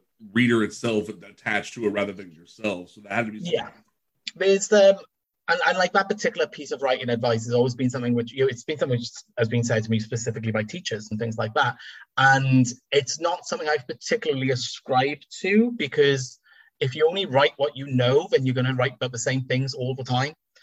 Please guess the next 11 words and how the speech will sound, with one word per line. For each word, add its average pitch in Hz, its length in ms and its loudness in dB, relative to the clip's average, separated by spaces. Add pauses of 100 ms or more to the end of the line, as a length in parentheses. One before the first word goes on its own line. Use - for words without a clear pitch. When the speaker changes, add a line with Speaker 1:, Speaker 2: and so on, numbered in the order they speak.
(320)
Speaker 2:
Um, 123 840 6
so 127 580 4
Speaker 1:
Okay. - 100 -6 (100)
Speaker 2:
I, 139 100 -4 (340)
to 147 100 -8
me, 156 180 0
I'm 151 120 2
a 143 40 4
bit 143 200 2
like, 131 260 2 (180)
you - 120 -10